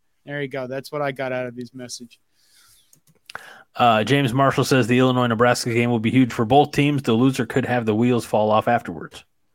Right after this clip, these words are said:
Speaker 1: I don't disagree with
Speaker 2: Uh,
Speaker 1: that.
Speaker 2: I was gonna say the exact same thing. Uh,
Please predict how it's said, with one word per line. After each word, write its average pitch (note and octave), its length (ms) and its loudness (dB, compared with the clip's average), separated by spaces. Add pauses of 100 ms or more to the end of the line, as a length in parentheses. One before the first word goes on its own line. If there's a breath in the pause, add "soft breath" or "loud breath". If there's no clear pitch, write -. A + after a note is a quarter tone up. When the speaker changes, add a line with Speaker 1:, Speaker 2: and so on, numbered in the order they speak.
Speaker 1:
I C3+ 200 -8
don't C#3+ 420 -10
disagree C3 520 -10
with B2+ 160 -12
Speaker 2:
Uh, B2 40 -8 (100)
Speaker 1:
that. - 120 -8 (380)
Speaker 2:
I A2 60 -6
was A2 100 -2
gonna G#2 100 -4
say G2+ 160 -2
the F#2+ 100 -4
exact G#2+ 300 0
same A2+ 180 -2
thing. A2 280 -2 (1040 soft breath)
Uh, G#2+ 340 2